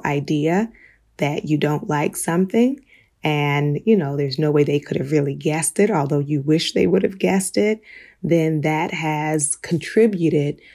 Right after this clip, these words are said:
to this pattern continuing, right? Because I never said that I don't like it or I would prefer for it to be this way.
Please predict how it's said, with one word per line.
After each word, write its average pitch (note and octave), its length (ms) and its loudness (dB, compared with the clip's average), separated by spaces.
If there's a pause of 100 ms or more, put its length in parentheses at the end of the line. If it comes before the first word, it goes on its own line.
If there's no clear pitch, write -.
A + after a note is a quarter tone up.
(160)
to E3+ 240 2
this D3+ 580 0 (140)
pattern D#3 720 -4
continuing, F3 880 2 (140)
right? D3+ 200 -4
Because - 240 -6
I D3+ 120 -4
never D#3 340 -2
said D3+ 460 -2 (320)
that - 100 0
I D3 120 0
don't D3 280 -2
like D3+ 380 -2
it - 180 -4
or C#3+ 140 -4
I C#3+ 120 -2
would D3 160 -2
prefer D3+ 440 -6
for D3 260 -8
it C#3+ 180 -4
to - 140 -8
be C#3+ 260 -4
this C3+ 300 -6
way. C#3 460 -8